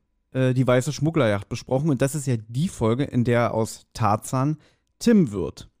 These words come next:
Und da haben wir hier natürlich ein bisschen speku-, spekuliert. Sag mal, äh, warum, was war denn da, was war denn da damals los und so weiter. Und, ähm,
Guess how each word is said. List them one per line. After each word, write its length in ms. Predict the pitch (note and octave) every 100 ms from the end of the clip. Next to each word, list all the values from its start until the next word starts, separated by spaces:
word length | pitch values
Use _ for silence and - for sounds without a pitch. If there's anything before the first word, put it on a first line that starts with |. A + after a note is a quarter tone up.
| _ _ _ _ _ -
Und 120 | B2
da 120 | B2
haben 140 | B2 D#3+
wir 60 |
hier 100 | E3
natürlich 320 | D3+ C#3+ D3 C3+
ein 60 |
bisschen 240 | C3+ D3+ C#3
speku-, 480 | - C3 A#2+ -
spekuliert. 640 | G#2+ - B2 A#2 C3+ A3 -
Sag 300 | - - B2+
mal, 220 | B2+ A#2+
äh, 320 | A2+ B2 G#2+
warum, 360 | A2 G#2 C#3 D#3+
was 180 | A2+ -
war 160 | G#2
denn 160 | A2 A2
da, 300 | G2 G2 F#2+ _ _ _ _
was 240 | G2+ G2+
war 160 | G2 G2+
denn 140 | G#2+
da 180 | G2+ G2
damals 460 | F#2 F#2 G2 F#2+ -
los 320 | D3 F#3 F3
und 120 | D3
so 120 | D#3+
weiter. 400 | D3 C#3+ D3+ C3+
Und, 320 | - B2 A2+ _
ähm, 480 | A#2+ A#2+ A#2+ A#2+